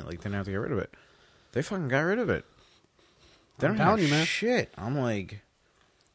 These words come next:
Speaker 2: Glad you got 'em when you got 'em,
Speaker 1: kinda
Speaker 2: man.
Speaker 1: fucking disappointed.
Speaker 2: Yeah.
Speaker 1: That sucks.
Speaker 2: So most of these old school shows
Speaker 1: I didn't get 'em all, though. I only got, like, the first season.
Speaker 2: Yeah, well, the, the Mario Brothers stuff seems to be the easiest to find and everybody's heard of.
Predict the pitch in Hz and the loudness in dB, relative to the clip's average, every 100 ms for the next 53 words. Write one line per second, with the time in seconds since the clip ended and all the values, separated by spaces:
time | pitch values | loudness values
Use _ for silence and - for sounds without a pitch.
0 | 123 127 151 151 156 165 165 175 165 180 | -2 6 6 6 6 8 8 6 6 6
1 | 135 123 135 180 - 190 165 131 135 - | 6 4 0 -4 -10 -10 -8 -4 -4 -6
2 | 92 170 277 165 78 85 _ _ _ _ | -6 -6 -4 -6 -6 -12 _ _ _ _
3 | _ _ _ _ _ _ 165 156 - - | _ _ _ _ _ _ 2 2 0 -8
4 | 185 196 - 240 240 107 - - - _ | -6 -6 -8 -6 -4 -4 -6 -14 -16 _
5 | - 196 185 214 247 269 226 185 175 180 | -6 0 6 6 6 0 0 4 6 4
6 | - 165 - 156 131 127 - 160 127 - | 2 0 4 4 4 2 -2 -4 -4 -8
7 | 147 131 120 117 123 120 110 104 104 - | -6 -4 -4 -4 -4 -4 -4 -6 -8 -10
8 | 110 - 139 147 - - 143 143 131 123 | -10 -10 -12 -12 -18 -12 -6 -4 0 0
9 | 123 - - - - - _ _ - 151 | 0 -6 -20 -20 -20 -20 _ _ -4 4
10 | 160 147 143 - _ _ _ _ 160 - | 4 4 -4 -12 _ _ _ _ -20 -20
11 | - 185 208 226 269 277 233 196 175 - | -18 -4 4 6 8 8 8 8 6 4
12 | 160 135 175 151 147 147 139 139 127 123 | 2 2 2 2 2 4 4 4 0 0
13 | 120 127 - 123 120 120 113 107 104 - | -2 -2 2 2 2 0 0 0 0 0
14 | 104 90 64 | -2 -2 -4